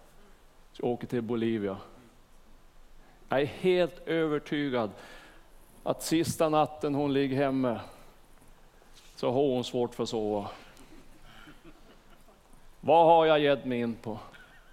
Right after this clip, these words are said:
Gud, är du med mig? Kan man få hoppa av? Det är inget farligt, Maria.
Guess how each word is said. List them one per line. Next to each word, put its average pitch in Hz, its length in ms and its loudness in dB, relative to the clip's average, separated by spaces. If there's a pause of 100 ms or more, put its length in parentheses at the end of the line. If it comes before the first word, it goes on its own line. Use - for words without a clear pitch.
(340)
Gud, 170 320 4
är 147 240 6
du 135 160 0
med 117 260 0
mig? 101 140 -4 (2250)
Kan 175 220 4
man 156 200 2
få 151 100 2
hoppa 123 340 2
av? 107 220 2 (4000)
Det 113 120 -2
är 117 40 2
inget 120 220 0
farligt, 110 340 0
Maria. 104 380 -2